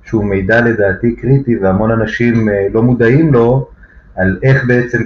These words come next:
כדאי להתנהל בבית משותף, גם מבחינת ועדי הבתים, אה, וגם מבחינת הדיירים עצמם.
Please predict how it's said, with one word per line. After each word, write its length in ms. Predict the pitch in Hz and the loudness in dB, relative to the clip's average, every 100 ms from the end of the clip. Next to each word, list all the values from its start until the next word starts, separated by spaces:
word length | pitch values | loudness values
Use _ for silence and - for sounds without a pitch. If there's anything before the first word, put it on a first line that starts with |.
| 104 | -4
כדאי 360 | 95 107 113 | 0 0 0
להתנהל 600 | 110 104 92 92 110 127 120 | -2 -4 -2 0 2 2 0
בבית 400 | 98 90 107 107 | -2 0 0 0
משותף, 640 | 101 90 92 - 90 98 135 - - - - _ - - | -6 -14 -12 -4 0 0 -2 -6 -20 -20 -20 _ -20 -2
גם 240 | 120 135 | 2 4
מבחינת 540 | 127 - 110 107 113 110 - - - | 2 0 -4 0 0 0 -6 -18 -8
ועדי 340 | 92 101 92 110 | 0 0 2 2
הבתים, 680 | 107 95 90 90 87 98 131 - - - - - - - - - 127 | 2 0 -4 -4 -4 -4 -10 -14 -20 -20 -20 -20 -20 -20 -20 -20 -8
אה, 220 | 87 87 87 | -2 -2 -2
וגם 280 | 95 110 127 | 0 2 2
מבחינת 440 | 135 139 139 139 | 2 2 2 2
הדיירים 480 | 143 143 143 139 151 | 0 0 2 2 0
עצמם. 360 | 147 - 156 | -2 -2 -2